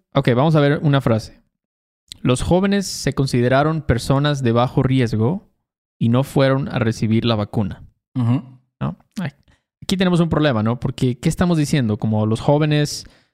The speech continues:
Speaker 1: the teenagers considered themselves o they considered each other, pues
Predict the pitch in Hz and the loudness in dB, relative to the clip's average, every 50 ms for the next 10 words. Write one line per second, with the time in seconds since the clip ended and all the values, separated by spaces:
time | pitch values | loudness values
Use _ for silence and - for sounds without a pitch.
0 | _ _ _ _ _ - 117 117 113 113 113 110 110 110 107 107 - - - 165 | _ _ _ _ _ -2 0 2 2 2 2 2 2 0 0 -2 -4 -2 -2 0
1 | 160 151 147 147 135 139 135 131 120 - - - - - - - 139 131 - - | 2 2 2 2 2 2 2 0 -2 -4 -10 -18 -20 -14 -4 -2 -2 -2 0 0
2 | 143 139 143 143 131 123 120 117 117 - - - 131 151 175 202 226 214 202 - | 0 2 2 0 0 0 -2 -2 -2 -2 -2 0 0 0 0 0 -2 -4 -6 -8
3 | - - - _ _ _ _ _ _ _ _ _ _ _ _ _ - 117 117 117 | -12 -14 -18 _ _ _ _ _ _ _ _ _ _ _ _ _ -2 0 2 2
4 | 117 110 117 117 117 - - 123 113 - 139 131 131 127 120 117 113 - - - | 2 0 0 0 0 -2 -4 -4 -2 -2 -2 0 0 0 -2 -2 -4 -2 0 2
5 | 165 196 196 202 202 196 180 - 147 123 - - - - - | 2 2 2 0 0 -2 -2 -2 -4 -4 -4 -6 -10 -12 -14